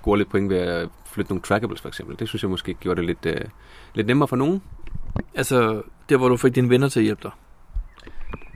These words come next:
Speaker 1: Det synes jeg faktisk også var en god idé. Det, jeg synes også, det er fint, at man, øh, at man er helt for sig selv nu. Men, øh, jeg synes bare, det er lidt kedeligt. Og så har de fundet på nogle,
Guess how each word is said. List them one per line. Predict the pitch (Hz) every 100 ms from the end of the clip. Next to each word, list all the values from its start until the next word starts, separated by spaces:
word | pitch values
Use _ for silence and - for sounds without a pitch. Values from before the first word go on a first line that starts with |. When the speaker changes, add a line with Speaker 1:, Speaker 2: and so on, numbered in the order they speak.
| - - -
Speaker 1:
Det | 170
synes | 165 185
jeg |
faktisk | 127 107
også | 127
var | 151
en |
god | 117 95
idé. | 90 90 - - -
Det, | 123 127
jeg | 123
synes | 120 143
også, | 143
det | 170
er |
fint, | 143 165 139
at | 123
man, | 120 110
øh, | 107 101
at | 98
man | 104
er | 101 98
helt | 95 95 151 -
for | 117
sig | 101
selv | - 113
nu. | 104 98 - - - - -
Men, | 95 90
øh, | 85 - - - - - -
jeg | -
synes | -
bare, | - 90
det |
er | 92
lidt | 85
kedeligt. | - 90 104 - - - - - - - - - -
Og |
så | 110
har | 113
de | 104 95
fundet | - 98 87
på | 95
nogle, | 92 92 92 92